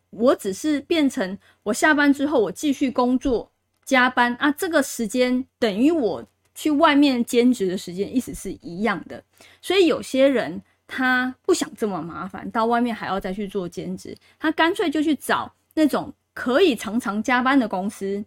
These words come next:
那也等于下班之后去做兼职，意思是一样的意思。在薪水里面会不会变好？一定会比原本的还要好嘛，对不对？那这样子可不可以让你的财运变好，比原本好？可以嘛，对不对？好，所以通常在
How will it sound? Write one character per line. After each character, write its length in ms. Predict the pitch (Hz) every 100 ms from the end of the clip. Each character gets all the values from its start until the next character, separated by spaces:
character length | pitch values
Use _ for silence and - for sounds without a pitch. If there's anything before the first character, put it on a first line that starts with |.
| _
那 120 | 349
也 160 | 370 294
等 240 | 285 220
于 120 | 190 208
下 180 | 285
班 160 | 240 247
之 160 | 269 233
后 100 | 226
去 140 | 240
做 180 | 214 220
兼 240 | 208 196
职， 140 | 214 -
意 140 | 233
思 120 | 196
是 220 | 170 202
一 220 | 175 - 170
样 200 | 175 143
的 80 |
意 140 | 127 135
思。 180 | - 113 - _
在 160 | 285
薪 260 | 269 - 302
水 200 | 277 233
里 160 | 214 160
面 260 | 214 208 - _
会 180 | 302
不 60 | 226
会 160 | 240 202
变 260 | 233 196
好？ 320 | 196 - - _
一 120 | 233
定 280 | 220 311 269
会 180 | 294 254
比 240 | - 196
原 380 | 180 202 214 285
本 240 | 285 170
的 100 | 160
还 160 | 156 160
要 160 | 185 180
好 220 | - -
嘛， 180 | 87 - _ _ _ _
对 120 | 208
不 40 |
对？ 220 | 190 170 170 _
那 100 | 240
这 140 | 247 294
样 160 | 294
子 160 | 277 180
可 160 | -
不 100 | 196
可 120 | 226 226
以 80 |
让 160 | 202 214
你 40 |
的 80 | 156
财 200 | 170 -
运 160 | 165 170
变 160 | 170
好， 260 | 175 - - _
比 120 | 185
原 200 | 196 226
本 160 | 196 190
好？ 260 | 196 - _
可 280 | - 202 196
以 200 | 262 208
嘛， 260 | 131 87 - _ _ _ -
对 80 |
不 80 | 190
对？ 140 | 196 - _
好， 220 | - -
所 120 | 269
以 100 | 269
通 220 | 269 302
常 280 | 320 220 208
在 280 | 233 233